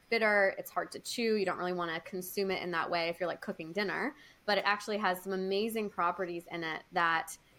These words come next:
the mechanism is really, it kind of advances or activates something called H S P seventy, heat shock protein.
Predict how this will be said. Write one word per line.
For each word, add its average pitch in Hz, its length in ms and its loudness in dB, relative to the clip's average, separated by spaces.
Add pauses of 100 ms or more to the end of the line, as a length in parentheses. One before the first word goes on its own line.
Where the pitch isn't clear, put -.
(120)
the 196 80 2
mechanism 202 560 2
is 180 160 -2
really, 180 260 4 (120)
it 175 120 -2
kind 208 220 -2
of 208 200 0 (360)
advances 196 960 0
or 180 760 4
activates 190 720 2
something 190 400 -4
called 180 360 2
H 208 200 0
S 185 220 -2
P 240 200 -6
seventy, 170 500 -4
heat 196 240 -8
shock - 320 -2
protein. 190 540 -2